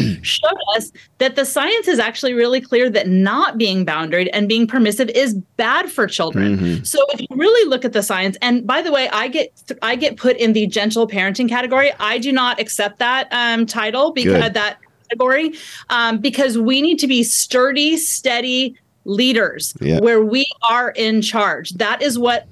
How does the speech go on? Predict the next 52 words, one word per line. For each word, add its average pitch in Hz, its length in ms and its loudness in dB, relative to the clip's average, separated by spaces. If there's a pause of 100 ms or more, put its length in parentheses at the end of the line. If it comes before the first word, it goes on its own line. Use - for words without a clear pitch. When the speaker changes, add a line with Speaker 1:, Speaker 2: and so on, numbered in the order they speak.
Speaker 1:
helps 226 300 -2
our 214 140 0
children 208 420 0
feel 196 460 -2
safe. - 340 -4
Speaker 2:
Love 90 280 2
it. - 20 4
Speaker 1:
But 262 100 2
here's 392 280 2
where - 180 -20
we 302 160 -14
need 277 100 2
to 262 60 -6
get 254 140 0
it 247 100 -4
wrong, 226 240 0
and 202 80 -2
then 202 80 0
I'll 226 80 2
go 233 100 2
back 220 200 -4
to 233 120 -2
my 208 140 0
little 208 360 2
butt - 200 -6
crack 185 260 -6
boy 175 240 0
story. 175 460 -2
Speaker 2:
Yeah, 185 180 4
please. - 240 2
Speaker 1:
Um, 214 180 -2 (480)
but, 311 300 0 (320)
um, 254 340 -2 (140)
here's 381 400 2
where 381 160 4
the 285 80 2
gentle 262 500 4
parenting 247 600 0
lens 214 420 2
is 202 240 0
wrong, 180 400 0
and 202 140 0
here's 247 240 0
where 262 100 4
a 240 80 4
lot 208 180 2
of 214 60 0
people, 208 460 0
um, 196 320 -4
are, 196 360 0
are 196 220 2
not 214 720 0